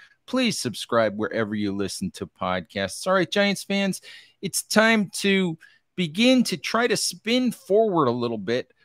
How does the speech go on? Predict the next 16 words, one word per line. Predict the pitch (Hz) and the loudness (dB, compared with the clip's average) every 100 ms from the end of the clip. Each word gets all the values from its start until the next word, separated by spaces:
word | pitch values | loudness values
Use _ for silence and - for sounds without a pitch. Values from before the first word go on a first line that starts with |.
| _ | _
from | _ - 147 139 135 _ _ _ _ | _ 4 4 4 0 _ _ _ _
Sunday's | - - 180 185 190 180 170 156 - - 98 | -10 -2 4 4 6 6 6 6 2 -10 -8
debacle | 127 107 90 127 151 - 165 156 - | -4 -2 0 2 2 4 4 4 2
against | 123 120 143 135 - | -4 -2 -2 -2 -8
the | |
Dallas | 101 131 135 135 120 | -6 -2 -2 -2 -6
Cowboys. | - - 139 139 135 143 135 135 127 - _ _ - | -8 -2 2 0 0 -2 0 0 -4 -10 _ _ -10
And | 131 135 | -2 0
as | 165 143 | 2 2
we | 151 143 | 0 0
do | 127 151 147 | 4 4 4
that, | 143 127 | 4 2
as | 127 107 | 0 -2
we | 123 | -4
look | 127 151 - | -2 -4 -4
forward | - 147 147 143 | 0 0 2 0